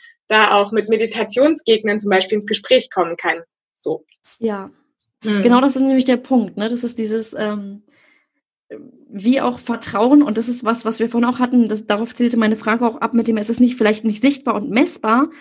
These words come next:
Speaker 2: und trotzdem ist es eine wertvolle Ergänzung.
Speaker 1: Mhm.
Speaker 2: Und ganz ehrlich, selbst wenn irgendwas es nicht wissenschaftlich genau bestätigt, wenn ich als Frau sage, das tut mir gut und das hilft mir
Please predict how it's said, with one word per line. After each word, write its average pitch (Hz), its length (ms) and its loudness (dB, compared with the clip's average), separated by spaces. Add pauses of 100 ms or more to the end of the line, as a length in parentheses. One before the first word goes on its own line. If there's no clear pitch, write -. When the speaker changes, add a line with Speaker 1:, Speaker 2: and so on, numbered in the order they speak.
(200)
Speaker 2:
und 240 140 2
trotzdem 302 400 2
ist 277 120 0
es 247 80 0
eine 240 160 4
wertvolle 247 400 0
Ergänzung. 196 720 -2
Speaker 1:
Mhm. 226 360 -4
Speaker 2:
Und 226 120 0
ganz 269 240 0
ehrlich, 262 380 -2
selbst 254 260 0
wenn 247 160 4
irgendwas 247 460 0 (280)
es - 160 -2
nicht 262 440 4 (140)
wissenschaftlich 240 760 0
genau 214 240 0
bestätigt, 247 580 0
wenn 196 140 -2
ich 285 180 -2
als 233 140 -4
Frau 233 240 -2
sage, 233 300 -2
das 254 180 -2
tut - 200 -14
mir 226 140 0
gut 320 220 -2
und 233 80 0
das 214 160 -4
hilft 311 360 2
mir 190 260 -6